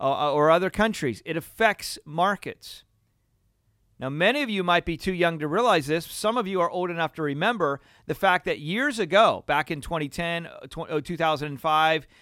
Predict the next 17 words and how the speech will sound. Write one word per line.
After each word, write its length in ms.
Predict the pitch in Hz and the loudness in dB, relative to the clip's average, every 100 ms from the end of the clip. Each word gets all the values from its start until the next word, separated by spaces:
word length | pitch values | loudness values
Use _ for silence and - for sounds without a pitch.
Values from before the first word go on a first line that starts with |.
| _ | _
uh, 80 | - | -4
two 180 | - 190 | -2 -2
thousand 500 | 185 170 208 165 147 | 4 4 4 0 -4
for 160 | 143 | -4
sure, 480 | 117 - 262 240 127 | -6 -4 -2 0 0
maybe 200 | 139 165 | -2 -4
even 240 | 165 160 151 | -4 -6 -6
in 140 | 147 | -6
the 80 | 139 | -6
nineties, 520 | 143 220 233 139 123 _ _ _ - | -4 -4 -4 -6 -8 _ _ _ -10
we 220 | 151 247 | -4 -2
were 160 | 285 240 | -2 -2
in 160 | 214 | 0
a 80 | 214 | 0
place 560 | - 202 175 156 151 156 | 0 0 2 2 -2 -2
where, 460 | 160 160 156 151 - _ - | 0 2 2 0 -6 _ -4
um, 280 | 147 151 | -2 -2